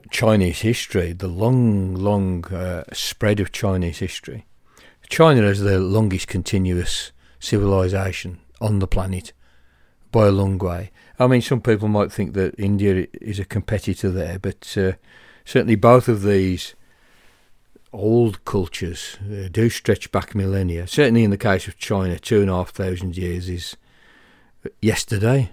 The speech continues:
really. And Martin Jacques, uh, makes the point that China is still, for all intents and purposes, Confucian,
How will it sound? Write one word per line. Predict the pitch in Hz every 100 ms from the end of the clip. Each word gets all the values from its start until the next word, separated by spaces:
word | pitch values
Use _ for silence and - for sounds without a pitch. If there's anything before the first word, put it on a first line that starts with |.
| - - _
really. | 92 85 87 76 - _ _ - - -
And | 139 147
Martin | 151 170 151 143
Jacques, | 117 117 110 - - - - - _ - _ _ _ -
uh, | - 95 - _ _ _ _ _ - _ _ _ _ _ _ _ _ - _ _ _ _ -
makes | 135 -
the | 117
point | - 113 101
that | 101
China | - 151 135
is | 110 104
still, | - 139 120 101 - _ _ _ _ _ _ _ _ _ -
for | 139
all | 147
intents | 110 110 98
and | 95 -
purposes, | 92 85 98 98
Confucian, | - 110 - 160 151 135 90 78